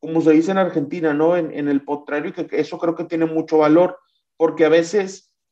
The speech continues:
nos parece, Alex, que la mejor versión de un futbolista es que esté en un equipo profesional desde la sub doce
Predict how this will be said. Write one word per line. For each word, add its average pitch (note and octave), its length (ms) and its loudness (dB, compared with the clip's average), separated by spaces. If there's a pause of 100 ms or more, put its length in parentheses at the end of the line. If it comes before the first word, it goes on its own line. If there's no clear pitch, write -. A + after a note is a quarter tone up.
(140)
nos E3 300 0
parece, E3 880 0
Alex, F3 560 -2
que D#3+ 160 2
la D#3 120 4
mejor D#3+ 800 0
versión E3 500 0
de F3 60 -10
un F3+ 100 -8
futbolista E3+ 720 -4 (320)
es D3+ 220 -6
que - 80 -4
esté F#3+ 240 0
en F3+ 100 2
un F#3+ 120 2
equipo F3+ 420 -2
profesional D#3 640 0
desde E3 200 4
la C#3+ 140 4
sub E3 240 -14
doce - 340 -2